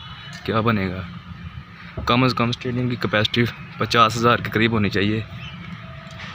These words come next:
ये आप देख सकते हैं यार, एक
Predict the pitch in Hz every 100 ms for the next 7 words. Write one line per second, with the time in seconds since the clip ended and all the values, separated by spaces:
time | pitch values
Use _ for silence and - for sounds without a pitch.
0 | - - - - - - - - - -
1 | - - - - - - - - - -
2 | - - - - 113 110 110 - - -
3 | - - - 104 107 - 120 - 110 104
4 | 104 - - - - - - - - -
5 | - - - - - - - - - -
6 | - - - - - - - - 139 139
7 | 131